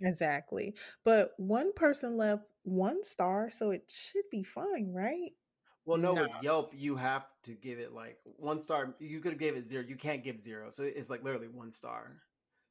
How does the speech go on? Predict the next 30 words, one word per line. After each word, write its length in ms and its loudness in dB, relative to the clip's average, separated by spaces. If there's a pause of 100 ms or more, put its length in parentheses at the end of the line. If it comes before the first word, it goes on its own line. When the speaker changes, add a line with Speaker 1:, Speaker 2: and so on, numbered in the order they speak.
(300)
Speaker 2:
But, 180 -2
like, 340 0 (120)
you 180 -16
know, 300 0
um, 420 -4
this 160 -8
just 220 -6
to 100 -6
round 380 -4
up 160 -8
the 120 -6
whole, 520 -4 (160)
the 120 -10
topic, 580 -10
going 300 -8
back 320 -6
more. 400 -8
So 600 -2 (680)
another 480 2
case 420 -6
besides 640 -6
Elijah 340 -8
McClain 720 -8
and 80 -12
George 220 -10
Floyd 480 -4
is, 180 -8
um, 420 -6
Breonna 380 -2
Taylor, 640 -8